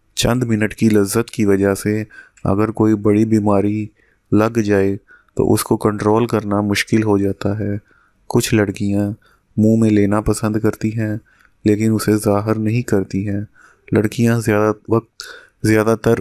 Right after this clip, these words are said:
उसी वक्त करती हैं जब उन्हें कोई लड़का पसंद आता है। अगर लड़की अपनी मर्ज़ी से मुंह में लेगी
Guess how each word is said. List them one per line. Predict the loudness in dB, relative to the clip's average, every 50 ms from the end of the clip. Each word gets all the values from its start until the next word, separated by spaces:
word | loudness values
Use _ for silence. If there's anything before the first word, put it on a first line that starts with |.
| -2 -4
उसी | -4 -2 0 0 2
वक्त | 2 0 -2 -2
करती | -2 -2 -2 -2 -2 -6 -4
हैं | -2 -2 -4 -4 -6 -8 -16 -20 -20 _ _ -2
जब | 0 0 2 2 2
उन्हें | 0 0 0 0
कोई | 2 2 2
लड़का | 4 2 0 -2 0 0 0 0 0 -2 -6 _ _ -20 _ _ _ _ _ _
पसंद | -4 -2 0 -2 -2 -2 0 0 -2
आता | -2 -2 -2 -2 -2 0
है। | 0 -2 -4 -4 -6 _ -20 -20 -20 _ _ _
अगर | 0 2 2 2 2
लड़की | 0 0 -2 -2 -6 -2 0 0
अपनी | 0 0 0 0 0
मर्ज़ी | 2 2 0 2 2 0 0
से | 0 0 -2
मुंह | -2 -2 -4 -4 -2
में | 0 2
लेगी | 2 2 2 2 0 0 -2 -2